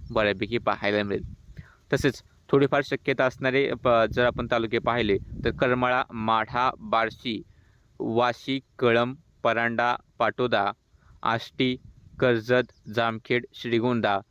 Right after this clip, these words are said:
इंदापूर, फलटण, दहिवडी, आटपाटी, जत, सांगोला, मंगळवेढा, पंढरपूर या तालुक्यांमध्ये सुद्धा थोड्याफार प्रमाणात पावसाची शक्यता राहील. सिंधुदुर्गात पाहिलं तर देवगड, मालवण,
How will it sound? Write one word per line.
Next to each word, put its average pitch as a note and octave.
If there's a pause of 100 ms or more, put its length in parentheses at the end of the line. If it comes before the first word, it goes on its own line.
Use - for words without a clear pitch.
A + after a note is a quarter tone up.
(320)
इंदापूर, B2 (320)
फलटण, B2 (160)
दहिवडी, A2+ (300)
आटपाटी, A#2+ (160)
जत, B2+
सांगोला, A#2+
मंगळवेढा, A#2+ (100)
पंढरपूर G#2+ (380)
या A#2+
तालुक्यांमध्ये G#2
सुद्धा A#2 (320)
थोड्याफार B2
प्रमाणात A2+ (120)
पावसाची A2
शक्यता G#2+
राहील. G2 (1120)
सिंधुदुर्गात C3 (100)
पाहिलं C3
तर C#3
देवगड, B2+ (300)
मालवण, B2